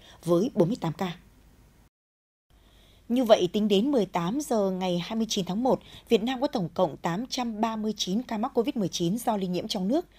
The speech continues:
trong đó số lượng ca mắc mới tính từ ngày hai mươi lăm tháng bảy đến nay bảy trăm linh chín ca. Về tình hình điều trị, theo báo cáo của Tiểu ban Điều trị Ban Chỉ đạo Quốc gia phòng chống dịch covid mười chín, trong ngày hôm nay có mười tám bệnh nhân được công bố khỏi bệnh.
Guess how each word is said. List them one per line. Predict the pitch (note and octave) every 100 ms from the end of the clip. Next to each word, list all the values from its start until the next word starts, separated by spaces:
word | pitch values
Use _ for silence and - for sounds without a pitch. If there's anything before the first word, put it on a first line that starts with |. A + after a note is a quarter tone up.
| - - -
trong | B3
đó | G#3
số | G#3 G3
lượng | A#3+ D3 -
ca |
mắc | G3+ A#3+
mới | F#3+ F3 A3
tính | G3 G#3+ B3
từ | G#3
ngày | F3 F3+ E3
hai | - A3+
mươi | G#3+
lăm | G3+
tháng | - A3
bảy | A3
đến | D#3 G3
nay | A#3 A3 - -
bảy | A3+ F#3
trăm | - G#3+
linh | G3+
chín | - F3
ca. | F#3+ G#3 F#3+ _ _ _ _ - -
Về | A#3
tình | A3+
hình | G#3 G3
điều | F#3+
trị, | E3+ G#3 - - - - -
theo | C#4
báo | A3
cáo | A3 F3+ A#3
của | F3+
Tiểu | E3+ E3+
ban | G#3
Điều | F#3+ D#3+
trị | - C3+ G3
Ban | G#3 G3
Chỉ | E3+
đạo | E3 D3+
Quốc | C#4+
gia | - G#3 F#3+
phòng | - F3 D3+
chống | E3 F3
dịch | - A3+
covid | F#3 G#3+
mười | A3+ D#3+
chín, | E3 D#3+ C#4 - - - -
trong | - C#4
ngày | G3+
hôm | A#3+ B3
nay | A#3
có | B3
mười | A#3+ F3+
tám | E3 G3
bệnh | A#3+ F#3+
nhân | A3 F#3+
được | E3+
công | G#3+ F3+
bố | G3+
khỏi | - D#3+
bệnh. | F3